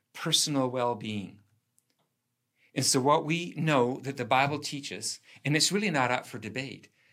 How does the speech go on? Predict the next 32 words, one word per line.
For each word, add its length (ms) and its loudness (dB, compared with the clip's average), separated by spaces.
because 260 -2
the 80 -4
Bible 300 2
told 320 -10
us 140 -6
what 120 -6
its 120 -6
priority 640 -6
is 140 -6
in 80 -6
Matthew 300 -6
twenty-two 480 -10
and 100 -8
elsewhere, 420 -10
and 140 0
that 100 2
is 160 0
to 80 -8
love 300 -2
God 180 -2
and 120 -8
to 120 -10
love 160 -6
our 80 -6
neighbor. 400 -10
We've 240 4
summarized 600 -2
that 280 -8
in 140 -6
Matthew 340 -4
ten 280 -4
eight 300 -6